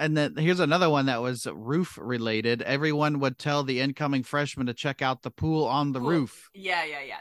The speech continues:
Speaker 2: That one I remember hearing about. Someone said, "You know, there's a pool in this building," and it was, <laughs> it's, um, Shortridge, which is now a high school, right, in Indy?
Speaker 1: I don't even know. Yeah, I don't know if
Speaker 2: It
Speaker 1: that's,
Speaker 2: used to be
Speaker 1: that's
Speaker 2: a high school.
Speaker 1: Okay.
Speaker 2: I know 'cause my grandpa said he played against their football team,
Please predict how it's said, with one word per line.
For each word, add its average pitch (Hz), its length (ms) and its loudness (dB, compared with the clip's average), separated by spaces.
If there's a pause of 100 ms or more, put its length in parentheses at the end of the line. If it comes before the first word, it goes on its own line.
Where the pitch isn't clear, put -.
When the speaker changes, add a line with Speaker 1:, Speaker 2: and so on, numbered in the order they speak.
Speaker 2:
That 277 240 6
one 285 140 -2
I 226 80 4
remember 196 300 -4
hearing 165 320 -8
about. 135 280 -8
Someone 170 260 -12
said, 156 160 -10
"You 165 80 -12
know, 185 180 -8
there's 190 180 -12
a 151 40 -14
pool 170 380 -10
in 143 80 -14
this 131 120 -20
building," 147 360 -12
and 160 80 -10
it 156 100 -10
was, 175 160 -8 (520)
<laughs> - 500 -12
it's, 202 200 -10
um, 170 520 -4
Shortridge, 190 560 -6
which 170 160 -10
is 170 80 -12
now 208 180 -4
a 185 60 0
high 185 140 -2
school, 247 280 -10
right, 247 240 -2
in 247 120 -14
Indy? 254 360 -14 (380)
Speaker 1:
I 160 60 -2
don't 190 220 -2
even 185 200 -2
know. 180 300 2
Yeah, 104 260 -4
I 117 60 0
don't 139 160 -2
know 147 220 -2
if - 160 -8
Speaker 2:
It 127 60 -4
Speaker 1:
that's, 117 100 -4
Speaker 2:
used - 180 -8
to 247 60 -10
be 139 100 4
Speaker 1:
that's 247 60 4
Speaker 2:
a 247 100 2
high 220 200 4
school. 202 380 -6
Speaker 1:
Okay. 160 300 6
Speaker 2:
I 185 140 2
know 190 160 -4
'cause 185 100 -12
my 180 140 -6
grandpa 175 340 -4
said 165 160 -8
he 160 80 -14
played 156 300 -8
against 156 280 -12
their 151 300 -10
football 139 320 -6
team, 135 340 -14